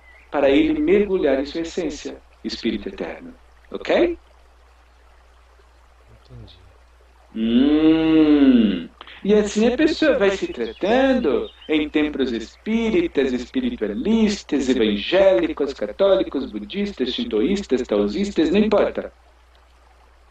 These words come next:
Speaker 1: Mas vai se tratando com amor e vai se medicando com seu próprio amar.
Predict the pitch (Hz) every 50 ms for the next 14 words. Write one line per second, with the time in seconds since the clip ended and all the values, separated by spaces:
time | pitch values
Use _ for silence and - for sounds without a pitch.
0 | _ _ _ _ _ _ _ _ _ _ _ _ _ _ _ _ _ _ _ _
1 | _ _ _ _ - 127 147 147 147 160 180 180 180 180 175 175 160 160 156 -
2 | - 175 180 190 185 165 160 160 147 143 135 135 139 151 165 170 170 147 120 113
3 | 95 - _ _ _ _ _ _ _ _ _ _ _ _ _ _ _ _ _ _
4 | _ _ _ _ _ _ _ _ _ _ _ _ _ _ _ - _ _ _ _
5 | _ - 123 123 - 113 107 110 110 - 151 151 151 151 143 120 120 120 - 107
6 | 101 104 160 151 160 156 - - 135 - - 101 98 95 - 107 107 123 135 135
7 | 120 101 90 -